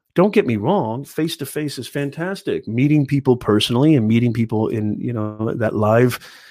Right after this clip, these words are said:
get together, there's nothing like that. But I do not subscribe to the thought or,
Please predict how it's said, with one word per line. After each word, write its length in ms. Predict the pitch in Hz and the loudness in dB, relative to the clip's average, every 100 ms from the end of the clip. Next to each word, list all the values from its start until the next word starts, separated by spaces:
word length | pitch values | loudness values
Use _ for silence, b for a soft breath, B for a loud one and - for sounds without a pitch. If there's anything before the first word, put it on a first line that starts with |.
| B - | B -2
get 160 | 131 | 0
together, 360 | 131 113 110 135 | 2 2 4 4
there's 160 | 131 | 2
nothing 220 | 131 123 107 | 0 -2 2
like 280 | 147 226 | 2 2
that. 340 | - 80 73 - | 0 -4 -6 0
But 160 | 123 _ | -2 _
I 340 | 127 147 170 175 | -4 0 2 2
do 240 | 135 143 | 2 2
not 720 | 139 127 127 156 95 - - _ _ _ _ _ _ _ _ _ | 4 2 2 0 -2 -12 -18 _ _ _ _ _ _ _ _ _
subscribe 840 | - 127 - - 135 131 175 151 | -4 0 0 0 -2 -2 0 -2
to 60 | 117 | -4
the 120 | 95 | -10
thought 480 | - 85 73 - - _ _ _ _ - | -8 -8 -6 -10 -16 _ _ _ _ 0
or, 200 | 113 | 0